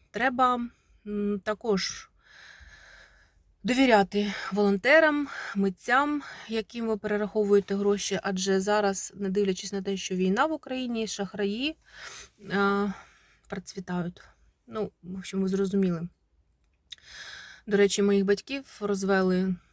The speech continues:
на сімнадцять тисяч.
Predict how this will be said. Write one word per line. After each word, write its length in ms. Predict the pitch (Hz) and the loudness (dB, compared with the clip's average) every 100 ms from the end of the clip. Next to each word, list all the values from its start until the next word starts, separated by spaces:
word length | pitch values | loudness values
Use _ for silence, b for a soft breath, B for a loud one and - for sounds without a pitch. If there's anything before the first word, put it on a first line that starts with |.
| - | -8
на 400 | 196 190 185 185 - _ _ _ _ _ _ _ _ _ _ _ _ _ _ _ _ _ _ - _ _ _ _ _ | -4 -2 -2 -4 -10 _ _ _ _ _ _ _ _ _ _ _ _ _ _ _ _ _ _ -20 _ _ _ _ _
сімнадцять 640 | - 202 196 190 185 180 | -8 -2 0 0 -2 -6
тисяч. 400 | 185 180 185 - | -6 -6 -8 -18